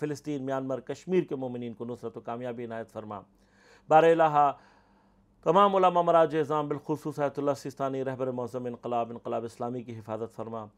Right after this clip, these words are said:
حزب اللہ، حزب اللہ کی رہبریت، انصار اللہ، انصار اللہ کی رہبریت کی حفاظت فرما، حشد الشعبی اور اس کی رہبریت کی حفاظت فرما۔ جہاں جہاں ہمارے مجاہدین اور مدافعین حرم اس وقت،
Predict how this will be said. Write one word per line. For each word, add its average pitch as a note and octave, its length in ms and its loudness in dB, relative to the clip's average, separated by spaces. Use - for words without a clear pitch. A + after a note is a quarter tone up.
حزب A#2+ 180 -6
اللہ، B2+ 120 0
حزب A#2 220 -8
اللہ B2 200 -4
کی B2+ 80 -10
رہبریت، A2+ 540 -8
انصار A2 280 -12
اللہ، A2 160 -8
انصار G#2+ 280 -10
اللہ A#2+ 160 -8
کی B2+ 60 -6
رہبریت A#2 460 -8
کی A#2+ 100 -14
حفاظت A2 420 -10
فرما، A2 280 -10
حشد C#3 220 -10
الشعبی C3+ 420 -6
اور C#3 140 0
اس B2+ 140 -6
کی C#3 100 -4
رہبریت A#2 460 -6
کی B2+ 100 -12
حفاظت A2 420 -10
فرما۔ G#2+ 260 -12
جہاں F#3+ 320 2
جہاں E3 340 0
ہمارے D3 280 -2
مجاہدین C3 640 -4
اور A#2+ 80 -6
مدافعین A#2 640 -6
حرم A#2 360 -2
اس F3 240 2
وقت، - 260 2